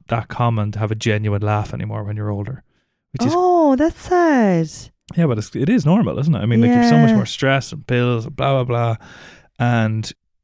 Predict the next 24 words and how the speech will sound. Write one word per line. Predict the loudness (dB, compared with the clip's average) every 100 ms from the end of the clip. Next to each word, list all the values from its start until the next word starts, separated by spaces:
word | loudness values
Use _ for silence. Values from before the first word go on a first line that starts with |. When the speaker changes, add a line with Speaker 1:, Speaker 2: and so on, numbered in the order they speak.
| -20 -6
Speaker 1:
she | -4
talked | 0 0 0
about, | -4 -2
you | 0
know, | 0
dancing | 0 0 -2 -2
in | -2
the | -2
circle, | -2 -2 -2 -4
making | 0 -2 -2 -4
eye | -4
contact. | -4 -4 -6 -6 -6 -8 -10 -20 _ _
Speaker 2:
Dancing | -4 0 0 0 2
in | 2
a | 2
circle? | 2 0 0 0 0 -2
Didn't | 0 2
Speaker 1:
Yeah. | 4 4 4 4 2
Speaker 2:
remember. | 2 2 2 2 2 2 -2 -10
Speaker 1:
It | -12
just | -6 -8 -4
sounded | -2 0 0 -4 -6 -10
Speaker 2:
Ugh. | -10
Speaker 1:
awful. | -6 -4 0 0 0 -4